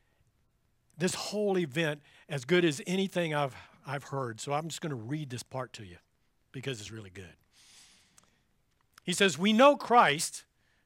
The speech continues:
but we only know what we have read. We haven't seen him. The moment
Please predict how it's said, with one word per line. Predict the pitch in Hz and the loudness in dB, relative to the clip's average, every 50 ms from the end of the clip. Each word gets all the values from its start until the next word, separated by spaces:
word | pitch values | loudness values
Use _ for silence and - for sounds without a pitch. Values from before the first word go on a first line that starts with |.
| _ _ 139 | _ _ -2
but | 147 196 196 | -2 0 2
we | 175 180 180 | 2 2 2
only | 180 220 262 262 262 247 | 4 2 2 2 2 2
know | 202 190 190 196 | 4 6 6 6
what | 190 190 185 | 4 2 -2
we | 165 180 185 | -2 0 0
have | 170 160 139 135 | 0 0 -2 -2
read. | 151 170 175 165 139 120 | -2 0 2 0 0 0
We | 127 143 147 | -2 -4 -4
haven't | 190 214 214 175 - | -4 -6 -6 -8 -6
seen | - - - 156 156 139 | -8 -6 -6 -6 -6 -6
him. | 107 87 80 - _ _ _ _ _ _ _ _ _ _ _ _ _ _ _ _ _ _ _ _ _ _ _ _ _ _ _ _ _ _ _ _ _ _ _ _ _ _ _ _ - - - | -8 -10 -14 -20 _ _ _ _ _ _ _ _ _ _ _ _ _ _ _ _ _ _ _ _ _ _ _ _ _ _ _ _ _ _ _ _ _ _ _ _ _ _ _ _ -20 -10 -2
The | 147 160 | -2 0
moment | 160 165 180 226 277 302 302 294 294 254 - - | 0 4 6 6 6 6 6 4 2 0 -2 -10